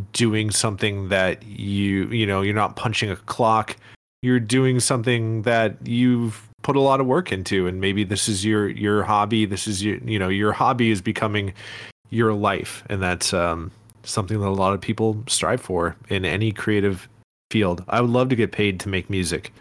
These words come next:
and not have to work a job and just make music all day and go tour and travel and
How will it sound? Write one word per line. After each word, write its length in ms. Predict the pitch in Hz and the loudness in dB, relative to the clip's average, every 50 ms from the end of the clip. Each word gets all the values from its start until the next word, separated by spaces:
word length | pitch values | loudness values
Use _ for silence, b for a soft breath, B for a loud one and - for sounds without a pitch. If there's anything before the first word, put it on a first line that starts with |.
| b b _ _ _ _ | b b _ _ _ _
and 140 | - 104 101 | -4 -2 0
not 180 | 98 92 92 90 | 0 0 0 0
have 120 | 95 - - | -2 -2 -2
to 80 | 107 | -2
work 360 | 92 98 95 92 90 - - b b b b b - | 0 2 0 0 0 -4 -10 b b b b b -4
a 100 | 104 101 | -4 -2
job 440 | - - - 110 101 80 90 90 - B B B B B B - | -2 0 2 2 2 2 0 -2 -8 B B B B B B -4
and 160 | 107 104 101 | -2 -2 0
just 180 | 101 104 - - | 0 -2 0 0
make 180 | 104 98 - | -2 -2 -2
music 300 | 110 107 104 98 110 - | 0 0 0 0 0 0
all 140 | 101 95 90 | 2 0 2
day 260 | 85 98 95 90 90 | 2 2 2 2 2
and 160 | 85 95 98 92 | 0 -2 -4 -2
go 140 | 101 95 | -2 -2
tour 420 | 92 - - - 110 104 104 95 92 | -2 -2 -2 0 0 2 2 2 0
and 160 | 78 92 92 | -2 -4 -4
travel 560 | - - - 104 95 95 90 90 90 90 85 - | -2 0 2 2 2 2 2 2 2 0 0 -2
and 400 | - 95 92 90 90 87 87 | -2 -2 -2 -2 -4 -6 -8